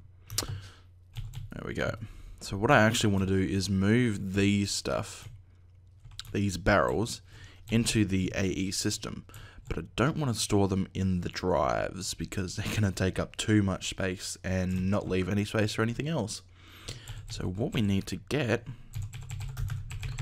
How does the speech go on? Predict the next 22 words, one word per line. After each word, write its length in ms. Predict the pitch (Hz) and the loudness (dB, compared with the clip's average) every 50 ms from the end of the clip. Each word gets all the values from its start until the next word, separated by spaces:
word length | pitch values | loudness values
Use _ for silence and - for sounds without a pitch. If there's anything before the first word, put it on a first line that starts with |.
| - - - - - - | -6 -6 -8 -10 -12 -8
is 60 | - | -6
a 80 | 98 | -2
deep 220 | - 110 131 135 - | 0 0 0 0 -2
storage 480 | - - 110 104 104 104 98 95 - | 0 2 4 4 4 4 2 0 -2
unit 240 | - - - - - - - - - - - - - - - - | -4 -6 -6 -6 -10 -12 -16 -20 -20 -20 -20 -20 -20 -20 -20 -14
from 180 | - - - | -10 -6 -2
Mine 260 | 101 101 95 95 95 | 0 2 2 2 0
Factory 340 | 95 - 87 90 - - 98 | 0 -2 -4 -4 -2 -4 -2
Lo-, 160 | 95 92 - - | -2 -2 -4 -4
Reloaded. 600 | - 95 101 98 98 92 87 85 78 55 - - - - - - - - - - - | -2 -2 2 2 2 2 2 0 -2 -4 -8 -10 -16 -16 -16 -14 -14 -14 -16 -16 -6
That's 180 | - 117 113 - | -4 -4 -2 2
why 140 | 131 131 120 | 4 6 6
we 100 | 110 104 | 6 6
cooked 300 | - - 107 - - 95 | 4 2 -2 -2 -2 -2
up, 160 | - - - - - - - - - - - - - - - - - - | -2 -2 -6 -10 -12 -12 -10 -12 -12 -12 -10 -8 -8 -8 -8 -10 -12 -12
I 60 | - | -8
think 160 | 123 147 180 214 | -6 -4 -2 -2
I 60 | 160 | -2
cooked 240 | - - 107 - 117 | -2 -2 0 0 0
up 120 | - - | 2 2
some 140 | - - 104 | 2 2 2
plastic. 480 | - - 92 95 - - - 104 - | 2 2 0 0 0 -2 -2 -4 -4